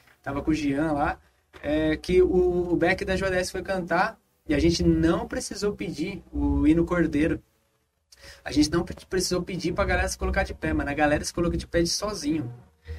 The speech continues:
E adorando a Deus, eu falei, "Mano, agora não precisa mais apagar a luz."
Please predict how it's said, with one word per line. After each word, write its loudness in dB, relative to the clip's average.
E 0
adorando 4
a 4
Deus, -2
eu -2
falei, -2
"Mano, 0
agora 0
não -8
precisa -4
mais -2
apagar 0
a 2
luz." 2